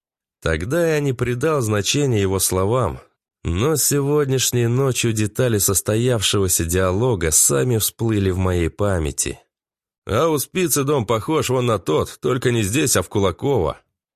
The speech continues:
Махнул он рукой в сторону стоявшего в отдалении Красного дома.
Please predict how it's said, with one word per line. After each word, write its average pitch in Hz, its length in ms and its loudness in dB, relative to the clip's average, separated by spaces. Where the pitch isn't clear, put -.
Махнул 139 560 -2
он 120 160 0
рукой 113 340 0
в 110 40 -2
сторону 127 480 0
стоявшего 110 680 0
в 101 80 0
отдалении 92 500 0
Красного 82 540 0
дома. 82 480 -2